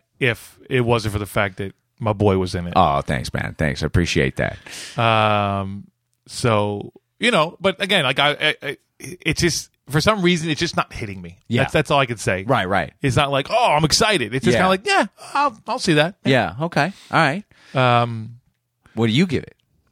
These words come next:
Speaker 1: I'm gonna give it a three.
Speaker 2: Okay.
Speaker 1: Yeah, I'm gonna, you know, it's, it's doing its job.
Speaker 2: Right.
Speaker 1: It, it kinda shows you what it is, and like I said, it, it,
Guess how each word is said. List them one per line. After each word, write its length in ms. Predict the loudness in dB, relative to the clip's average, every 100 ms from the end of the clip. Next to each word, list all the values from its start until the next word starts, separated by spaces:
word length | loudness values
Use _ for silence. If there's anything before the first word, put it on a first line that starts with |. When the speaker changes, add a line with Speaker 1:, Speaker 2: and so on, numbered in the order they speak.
| _
Speaker 1:
I'm 140 | 2
gonna 140 | 2 2
give 240 | 2 4
it 40 | 4
a 80 | 2
three. 580 | -6 0 4 4 0 _
Speaker 2:
Okay. 400 | -2 2 2 0 _ _
Speaker 1:
Yeah, 480 | -2 2 4 4 4
I'm 80 | 2
gonna, 140 | 0
you 80 | 2
know, 200 | 2 2
it's, 360 | 0 -2 -8 -12 _ _ _ _ _ _
it's 220 | -2 0
doing 220 | 2 2 2
its 80 | 2
job. 400 | 2 2 -2 _ _ _ _
Speaker 2:
Right. 200 | 2 4
Speaker 1:
It, 140 | 2
it 100 | 0 0
kinda 200 | 0 2
shows 300 | 2 2 2
you 80 |
what 120 | 2 2
it 100 | 2
is, 260 | 2 2
and 260 | -2 -4 -10 _ _ _ _ _ _
like 160 | 0 2
I 40 |
said, 200 | 2 0
it, 180 | 0 -2 _ _ _ _ _ -6
it, 200 | -6